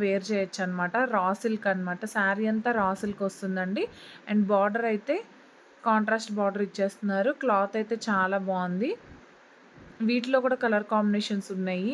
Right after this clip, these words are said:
And ఈ శారీ ప్రైస్ వచ్చేసి లెవెన్ హండ్రెడ్ అండ్ నైంటీ నైన్ రూపీస్ అండి. ఇప్పుడు నేను చూస్తు-, చూపిస్తున్న ప్రతి శారీస్‌కి, ఒక్కొక్క శారీకి ఇంకా కలర్ కాంబినేషన్స్ కూడా అవైలబుల్‌గా ఉన్నాయన్నమాట. సింగిల్ కలర్ కాంబినేషన్ కాకుండా ఇంకా కలర్స్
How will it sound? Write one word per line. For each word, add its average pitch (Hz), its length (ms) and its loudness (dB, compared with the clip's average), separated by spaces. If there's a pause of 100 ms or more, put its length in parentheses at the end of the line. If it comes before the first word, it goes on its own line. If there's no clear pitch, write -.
(160)
And 214 160 2
ఈ 220 100 -2 (120)
శారీ 233 320 0
ప్రైస్ 208 240 0
వచ్చేసి 208 380 -2
లెవెన్ 208 300 0
హండ్రెడ్ 196 300 -2
అండ్ 202 140 -2
నైంటీ 185 280 -4
నైన్ 185 240 -4
రూపీస్ 180 340 -6
అండి. 185 200 0 (440)
ఇప్పుడు 269 200 0
నేను 262 160 0
చూస్తు-, 240 440 0 (120)
చూపిస్తున్న 262 500 -2 (120)
ప్రతి 214 300 -2 (100)
శారీస్‌కి, 226 560 0 (440)
ఒక్కొక్క 254 360 2 (100)
శారీకి 247 480 0 (400)
ఇంకా 233 160 -2 (100)
కలర్ 240 320 4
కాంబినేషన్స్ 233 640 0
కూడా 233 180 2
అవైలబుల్‌గా 196 540 0 (100)
ఉన్నాయన్నమాట. 180 600 -6 (460)
సింగిల్ 240 420 0
కలర్ 220 260 0
కాంబినేషన్ 196 600 -2
కాకుండా 190 420 -2 (200)
ఇంకా 214 300 0
కలర్స్ 202 340 2